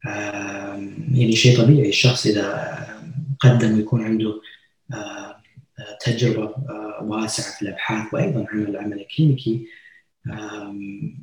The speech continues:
يعني هذه أمور تساعده، ولكن في الأخير، آم، هل هذا الشخص يعني ع-، أعطى انطباع، آم، إنه، إنه،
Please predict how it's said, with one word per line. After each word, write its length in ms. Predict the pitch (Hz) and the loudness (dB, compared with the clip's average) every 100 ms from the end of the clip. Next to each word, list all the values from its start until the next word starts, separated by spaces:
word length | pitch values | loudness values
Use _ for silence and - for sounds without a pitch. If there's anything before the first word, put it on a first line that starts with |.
| - 117 | -10 -6
يعني 240 | 107 101 | -6 -6
هذه 160 | 104 110 | -4 -2
أمور 260 | 110 107 | -2 -4
تساعده، 580 | - - 135 120 101 98 | -6 2 4 4 2 -6
ولكن 340 | 101 110 113 107 | -6 -4 -4 -4
في 80 | |
الأخير، 480 | 151 - 143 127 127 - _ _ _ - | -4 2 6 8 6 -6 _ _ _ -10
آم، 680 | 101 101 101 98 101 - - _ _ _ - | -10 -8 -8 -8 -10 -10 -12 _ _ _ -4
هل 220 | - 131 | 6 6
هذا 260 | 123 120 - | 6 0 0
الشخص 680 | - 139 - - - - _ _ _ _ _ _ _ _ - | -2 -2 -4 -8 -16 -20 _ _ _ _ _ _ _ _ -10
يعني 220 | 131 104 | -8 -6
ع-، 340 | 104 120 - - | -6 -6 -8 -6
أعطى 260 | 110 107 113 | -4 0 0
انطباع، 720 | 104 - 104 104 104 - - | 0 -2 -4 -6 -8 -12 -12
آم، 720 | 107 98 98 - - - - - - - | -10 -10 -12 -14 -14 -12 -12 -16 -20 -10
إنه، 420 | 117 107 101 98 - 101 | -6 -4 -6 -10 -16 -18
إنه، 420 | 101 101 123 | -16 -14 -16